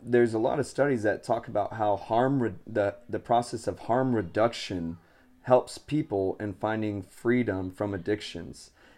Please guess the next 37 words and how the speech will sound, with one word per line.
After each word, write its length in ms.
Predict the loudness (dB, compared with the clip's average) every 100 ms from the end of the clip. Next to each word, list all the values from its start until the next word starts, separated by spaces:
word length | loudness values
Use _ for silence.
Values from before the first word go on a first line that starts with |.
| -8
And 180 | -6 -2
per-, 240 | -2 -2 -4 0
uh, 240 | 2 2 -2 -4
e-, 180 | 0 0 0
there's 360 | 0 0 -4 -4
even 300 | 0 2 0
some 200 | -2 -2
really 280 | 2 4 4
popular, 720 | 2 -8 -6 -2 0 0 -2 0
uh, 580 | 0 0 -4 -10 -10
um, 220 | -6 -6 -6
h-, 60 | -10 -6
there's 220 | -4 -2
some 120 | -4
healthy 680 | -2 0 0 0 0 0 -2
even 260 | -4 -4 -4
podcasts 760 | -2 0 0 0 0 0 -2 -6
that 280 | -8 -8
could 160 | -6 -2
help, 320 | -2 -2 -6 -18 -2
uh, 380 | 0 2 0 -2 -8 -20 -20 -16 -6
could 140 | 4
help 220 | 4 4
you 80 | 2
on 100 | 0
this 140 | -4
topic. 480 | -2 0 2 0 0
Like, 180 | -2 0
there's 280 | -2 -2 -6
a 160 | -6
podcast 540 | -2 2 2 2 0 2
called 260 | -2 -2
Porn 300 | -2 0 0
Free 300 | 0 2 4
Radio, 640 | 2 0 -2 0 0 -2 -6 -16 -20 -20 -20 -16 0
and, 340 | 4 4 4 -2 _ _ _ -2
uh, 200 | 2